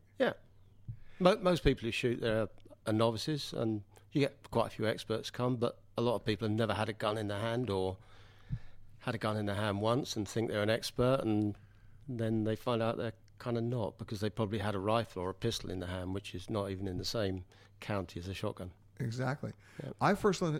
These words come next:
Speaker 2: learned how to do it at the Glen Eagles.
Speaker 1: Oh, really?
Speaker 2: Uh, with Jackie Stewart.
Speaker 1: Mm-hmm.
Speaker 2: People forget he wasn't just a race car driver.
Speaker 1: No.
Speaker 2: He was a shooter.
Speaker 1: He was world champion.
Speaker 2: He was.
Speaker 1: Yeah.
Speaker 2: Olympic.
Speaker 1: Yeah.
Speaker 2: Amazing.
Speaker 1: Yeah.
Speaker 2: And he, and he talks like this, Jackie Stewart.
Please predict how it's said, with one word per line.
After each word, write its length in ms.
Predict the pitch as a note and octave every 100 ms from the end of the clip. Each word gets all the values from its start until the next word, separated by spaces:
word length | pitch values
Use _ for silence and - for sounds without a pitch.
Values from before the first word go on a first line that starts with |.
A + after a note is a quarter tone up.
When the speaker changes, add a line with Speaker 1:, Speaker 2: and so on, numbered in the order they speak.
| -
Speaker 2:
learned 200 | C#3 C#3+
how 80 | C#3
to 80 | B2+
do 140 | C#3
it 100 | C#3 -
at 220 | B2 -
the 100 | C3
Glen 300 | B2 C#3+ D3+
Eagles. 400 | G3+ - - - -
Speaker 1:
Oh, 80 | C3+
really? 220 | D3 C#3 - - -
Speaker 2:
Uh, 280 | A#2+ A#2+ - - - - - -
with 260 | C#3+ C3+ - A#2
Jackie 380 | G#2+ F3 G#3 G3+
Stewart. 580 | - - A#3+ E4 - - -
Speaker 1:
Mm-hmm. 220 | B2 B2 C3 - -
Speaker 2:
People 260 | A3+ A3+
forget 440 | G3 E3+ C#3+ A#3+ E3+
he 80 | D3
wasn't 260 | G3 F3
just 160 | F3 -
a 40 |
race 240 | D3 B3 -
car 180 | D#3 A#2+
driver. 380 | A2 F#2+ - - -
Speaker 1:
No. 180 | A2 A#2 - -
Speaker 2:
He 140 | D#3+
was 120 | G#3 D#3
a 60 |
shooter. 380 | - C#4+ F#4 -
Speaker 1:
He 60 | C3
was 100 | A#2+
world 220 | A#2+ B2
champion. 340 | - C3+ A2 F#2 -
Speaker 2:
He 120 | - B2+
was. 380 | D#3 C4 A#2+ C3+
Speaker 1:
Yeah. 160 | B2+
Speaker 2:
Olympic. 400 | E3 B3 G#2+ - _ _ -
Speaker 1:
Yeah. 120 | - - -
Speaker 2:
Amazing. 480 | C3 D#3 F3 C#3 - - -
Speaker 1:
Yeah. 60 | F#3+
Speaker 2:
And 80 | G3
he, 40 |
and 80 | -
he 40 | D#4
talks 300 | D5 C#5+ -
like 160 | A#4+ A4
this, 260 | B4+ A#4 -
Jackie 260 | A#4+ - G#4
Stewart. 360 | - C5+ -